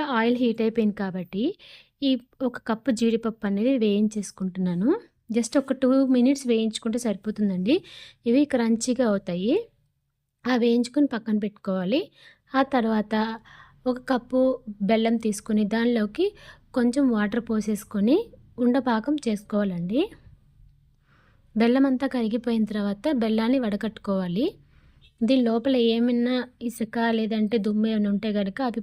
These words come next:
పోతుంది కాబట్టి నేను ఇలాగా వడకట్టుకున్నానండి. పాకం కూడా చూసారా, నాకు ఒక కప్పే పాకం వచ్చింది. ఒక కప్పు బెల్లానికి ఒక కప్పు పాకం వచ్చిందండి ఇది. ఇలా వడకట్టుకున్న దీనిలోకి చూడండి ఎంత డస్ట్ వస్తుందో, అదంతా పక్కన పెట్టేసి మళ్ళీ అదే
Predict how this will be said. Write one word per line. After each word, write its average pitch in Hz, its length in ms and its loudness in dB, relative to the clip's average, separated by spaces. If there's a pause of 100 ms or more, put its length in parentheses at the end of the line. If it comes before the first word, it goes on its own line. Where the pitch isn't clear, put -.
పోతుంది 208 340 -2
కాబట్టి 202 460 -4
నేను 233 240 2
ఇలాగా 208 280 0 (460)
వడకట్టుకున్నానండి. 202 960 -2 (500)
పాకం 254 420 6
కూడా 262 140 4 (100)
చూసారా, 240 280 -2 (140)
నాకు 233 220 -2
ఒక 254 100 -4 (100)
కప్పే 240 220 -2 (140)
పాకం 214 320 0
వచ్చింది. 214 360 2
ఒక 247 160 -6
కప్పు 208 260 -6
బెల్లానికి 208 420 0
ఒక - 80 -16 (100)
కప్పు 208 260 -6
పాకం 196 280 -4
వచ్చిందండి 175 540 -6
ఇది. 214 160 0 (1000)
ఇలా 285 200 6
వడకట్టుకున్న 233 760 0 (120)
దీనిలోకి 214 520 0
చూడండి 226 300 2 (100)
ఎంత 208 140 -2 (100)
డస్ట్ 208 240 -4
వస్తుందో, 202 420 0 (560)
అదంతా 220 380 0
పక్కన 208 320 -4
పెట్టేసి 208 340 -4 (120)
మళ్ళీ 240 180 2
అదే 233 260 2